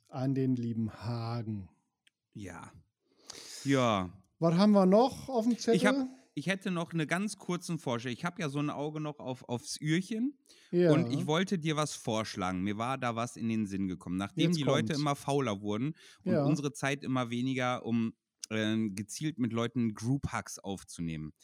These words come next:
Speaker 1: Ja.
Speaker 2: ist mir zur Idee gekommen, wenn wir sowas machen, nur in Form von Charaktervorstellung. Sprich,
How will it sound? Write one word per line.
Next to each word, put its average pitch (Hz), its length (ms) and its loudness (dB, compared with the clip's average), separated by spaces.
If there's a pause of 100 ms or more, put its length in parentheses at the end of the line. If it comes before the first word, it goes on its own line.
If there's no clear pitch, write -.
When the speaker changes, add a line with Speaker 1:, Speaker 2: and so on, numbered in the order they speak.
(160)
Speaker 1:
Ja. 139 360 2
Speaker 2:
ist 175 300 -6
mir 156 220 -2
zur - 180 -6
Idee 127 320 -2
gekommen, 117 420 2 (260)
wenn 120 180 0
wir 127 100 2
sowas 127 340 -2
machen, 147 560 -2
nur 131 460 2
in 120 120 0
Form 123 300 0
von 120 320 -2
Charaktervorstellung. 101 1120 -4
Sprich, - 440 -6